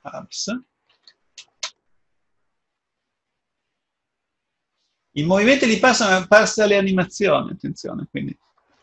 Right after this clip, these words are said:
Eh, i, Altspace permette di importare tutti gli oggetti,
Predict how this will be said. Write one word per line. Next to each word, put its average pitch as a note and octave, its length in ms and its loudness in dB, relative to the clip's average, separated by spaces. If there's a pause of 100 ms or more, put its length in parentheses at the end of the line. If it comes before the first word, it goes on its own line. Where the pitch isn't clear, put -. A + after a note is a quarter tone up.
(720)
Eh, E3+ 120 -2
i, D#3+ 760 0
Altspace A3 800 0
permette F3 440 -2
di D#3 100 0
importare D3+ 640 0
tutti F#3 300 -2
gli D3 100 -4
oggetti, C#3+ 800 -6